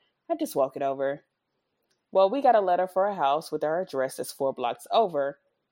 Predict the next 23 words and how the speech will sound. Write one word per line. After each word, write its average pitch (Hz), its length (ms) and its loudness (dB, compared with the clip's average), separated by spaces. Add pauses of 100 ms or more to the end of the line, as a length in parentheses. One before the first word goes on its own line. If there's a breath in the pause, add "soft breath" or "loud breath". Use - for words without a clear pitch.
(180)
I 165 80 -2
don't 190 160 -2
go 190 140 6
down 165 240 2
that 147 160 -2
street 156 500 -2 (360 soft breath)
or 180 100 2
nor 160 360 2 (160)
know 196 400 6
those 156 280 2
people, 151 560 0 (200)
so - 160 0
I 185 120 8
wrote 170 320 2
wrong 147 420 0 (100)
address 139 640 -4 (400)
and 226 160 -2
clipped 156 260 0
it 147 140 -4
to 156 100 2
the 185 80 -2
mailbox. 185 800 0 (640)
Mail-, 220 520 2